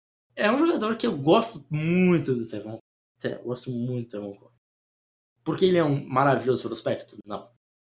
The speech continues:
Porque é um cara que ele entrega tudo que tem no tape. É um cara que você vê que estuda o tape,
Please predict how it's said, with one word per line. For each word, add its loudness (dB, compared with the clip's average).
Porque -6
é -4
um -4
cara 2
que -6
ele 2
entrega 0
tudo -2
que -8
tem 0
no -2
tape. -8
É -8
um -10
cara -4
que -12
você -6
vê 0
que -10
estuda -6
o -8
tape, -8